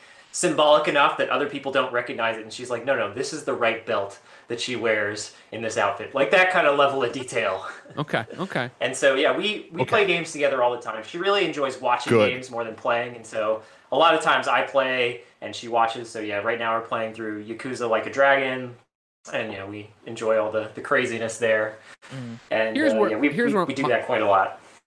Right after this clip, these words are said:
Speaker 2: Blessing, here's where my, my mind goes, all right? We're
Speaker 4: Mm-hmm.
Speaker 2: talking, she loves Tomb Raider. Y-, she loves the more recent Tomb Raider.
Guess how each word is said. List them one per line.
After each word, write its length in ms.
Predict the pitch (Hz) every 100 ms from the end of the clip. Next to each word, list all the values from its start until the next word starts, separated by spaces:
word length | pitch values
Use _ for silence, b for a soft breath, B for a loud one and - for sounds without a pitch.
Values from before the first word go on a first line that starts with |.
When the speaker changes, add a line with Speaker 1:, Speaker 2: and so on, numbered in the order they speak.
| _
Speaker 2:
Blessing, 380 | 151 202 196 190
here's 220 | 220 202
where 120 | 170
my, 280 | 127 101 101 -
my 160 | 101
mind 220 | 92 87 85
goes, 180 | 78 98
all 60 |
right? 220 | 101 107 - _ _ _ -
We're 80 | 127
Speaker 4:
Mm-hmm. 100 | 160
Speaker 2:
talking, 300 | 147 156 143
she 180 | -
loves 300 | 143 139 131
Tomb 300 | - 131 104
Raider. 360 | 92 87 - - _ _ _ _
Y-, 260 | 110 110 110
she 140 | 139
loves 200 | 131 120
the 120 | 123
more 200 | 120 117
recent 360 | 110 104 - 78
Tomb 180 | 95 85
Raider. 220 | 73